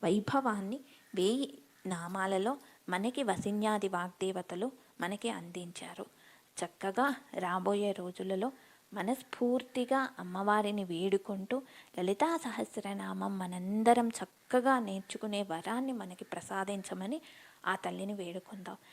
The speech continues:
శ్రీమాత్రే నమః. శివాయ గురవే నమః.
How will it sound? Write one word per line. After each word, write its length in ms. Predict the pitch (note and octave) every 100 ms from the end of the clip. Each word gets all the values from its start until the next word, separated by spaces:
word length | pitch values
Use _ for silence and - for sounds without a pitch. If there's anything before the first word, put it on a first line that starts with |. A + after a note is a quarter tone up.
| - -
శ్రీమాత్రే 840 | G3 G3 G3 G#3 A#3+ B3 - A3+
నమః. 460 | A3 G3 F#3+ G#3+ A#3 - - -
శివాయ 520 | G3 F#3 G#3 A#3+ C4
గురవే 440 | C4 A3 G#3 G3 G3+
నమః. 460 | G3 F#3+ - A#3+